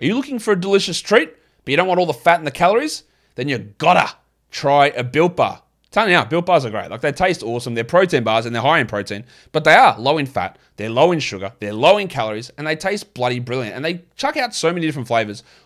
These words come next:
all the time. It's the new year. I know plenty of you have got weight loss goals or fitness goals, and protein's a key part of that. Like, cutting fat and sugar and getting protein in helps build muscle m-, bulk, but also helps you shed extra weight.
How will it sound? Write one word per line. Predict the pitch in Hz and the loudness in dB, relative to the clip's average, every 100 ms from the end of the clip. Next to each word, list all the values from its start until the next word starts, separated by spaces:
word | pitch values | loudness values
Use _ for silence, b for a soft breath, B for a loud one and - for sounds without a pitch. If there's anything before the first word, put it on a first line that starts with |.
| b | b
all | 165 160 | -2 -2
the | |
time. | 131 131 113 - b b b _ - | -4 -6 -8 -12 b b b _ -6
It's | 180 | -4
the | 175 | 0
new | 160 156 | 0 0
year. | 180 269 _ _ _ | -2 -6 _ _ _
I | 143 | -2
know | 165 | 0
plenty | 175 175 175 | 0 -2 -2
of | 160 | -2
you | 156 156 | 0 -2
have | 147 127 | -4 -4
got | 135 123 | -4 -4
weight | 107 127 | -6 -6
loss | 127 131 - | -2 -4 -2
goals | 131 131 131 127 | 0 0 -2 -6
or | 104 | -12
fitness | - 160 156 151 | -4 -4 -2 -6
goals, | - 139 139 139 131 - - _ _ _ _ _ | 2 4 4 2 -2 -8 -12 _ _ _ _ _
and | 180 185 175 - _ | 0 2 -6 -12 _
protein's | 180 233 240 214 | 0 2 0 -4
a | 180 | -2
key | 156 | -2
part | 156 120 123 | 0 0 0
of | |
that. | 95 - _ | -6 -14 _
Like, | 113 110 _ | -8 -8 _
cutting | - 156 185 | 0 0 2
fat | 165 156 | 0 -2
and | 127 | -2
sugar | 117 113 113 | -4 -4 -4
and | 113 | -8
getting | 107 107 | -10 -8
protein | - 147 143 113 | -4 -2 -2 -6
in | 113 | -4
helps | 117 139 | -6 -8
build | 120 139 131 | -8 -8 -6
muscle | 120 123 113 | -8 -8 -10
m-, | 113 _ 101 95 | -12 _ -20 -6
bulk, | 117 139 - b - | -6 -6 -12 b -6
but | |
also | 226 240 | -4 -2
helps | 190 175 | -4 -6
you | 139 | -10
shed | - 139 139 135 b b | -4 -2 -2 -6 b b
extra | 147 - 127 | -6 -4 -6
weight. | 98 | -8